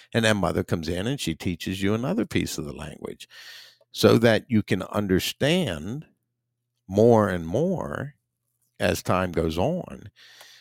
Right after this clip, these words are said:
Because, and we wanna be not divided, not scattered,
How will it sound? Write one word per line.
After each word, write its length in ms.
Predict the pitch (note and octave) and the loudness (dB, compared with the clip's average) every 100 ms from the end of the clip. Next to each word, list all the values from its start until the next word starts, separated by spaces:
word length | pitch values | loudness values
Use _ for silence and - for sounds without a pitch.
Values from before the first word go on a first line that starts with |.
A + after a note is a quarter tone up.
| _ _ _ _ - | _ _ _ _ 0
Because, 840 | G#2+ A2+ G#2+ G2+ F#2+ - - - _ _ | 4 6 8 6 2 -4 -8 -16 _ _
and 200 | A#2+ A#2 | 0 2
we 100 | A2+ | 0
wanna 300 | G#2+ B2 A#2+ | 0 2 0
be 400 | G#2 A2+ G#2 G2 - _ _ _ _ _ _ _ _ _ _ _ _ _ _ _ _ | 0 0 0 -4 -8 _ _ _ _ _ _ _ _ _ _ _ _ _ _ _ _
not 580 | G2+ G#2 A2+ C#3 - G2+ | -8 -2 0 0 -6 -8
divided, 600 | F2 F#2 G#2+ A#2+ A2+ G2 | -6 -2 0 0 0 0
not 360 | F2 F#2 G#2 - | -2 -4 -4 -4
scattered, 840 | - - A2+ C3+ C#3 F2+ E2 A#2 | -4 -2 0 0 -2 -2 -4 -8